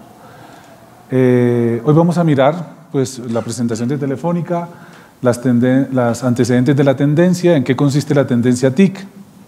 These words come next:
eh, su aplicación como herramienta e incremento de productividad, aspectos principales a tener en cuenta para la adopción de esta tecnología y cómo puede Telefónica ayudar a implementar esta tendencia. Telefónica es una compañía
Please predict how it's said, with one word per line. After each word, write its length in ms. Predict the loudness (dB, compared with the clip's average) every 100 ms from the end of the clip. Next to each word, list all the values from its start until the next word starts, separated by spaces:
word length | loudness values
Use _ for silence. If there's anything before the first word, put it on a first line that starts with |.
| -20 -20 -20 -20 -20 -20 -20 -20 -20 -20 -2
eh, 440 | 2 4 4 2
su 240 | 0 0 2
aplicación 480 | 2 0 0 0 0
como 160 | 2
herramienta 680 | 2 2 2 2 0 0 -4
e 80 | -2
incremento 400 | -2 0 0 0
de 80 | 0
productividad, 500 | -2 0 2 2 4
aspectos 420 | 2 -2 -4 -2
principales 520 | -2 -4 -2 -2 0
a 80 | -2
tener 180 | -2 -2
en 60 | -2
cuenta 280 | -2 -2 -2
para 140 | 0
la 80 | 0
adopción 240 | -2 -2
de 20 | -4
esta 160 | -2
tecnología 500 | -2 -2 -2 -2 -4 -8 -18 -20 -20 -6
y 80 | -2
cómo 280 | 2 2 2
puede 160 | 0
Telefónica 640 | 0 -2 -2 -2 -2 -2 -2
ayudar 400 | -2 0 2 2
a 20 | 2
implementar 560 | 0 0 0 0 -2
esta 220 | -2 -4
tendencia. 480 | -4 -4 -6 -10 -16 -20 -20 -20 -20 -20 -20 -20 -20 -20 -20 -18 -2
Telefónica 460 | 0 2 2 2
es 80 | 2
una 120 | 2
compañía 560 | 0 0 0 2 2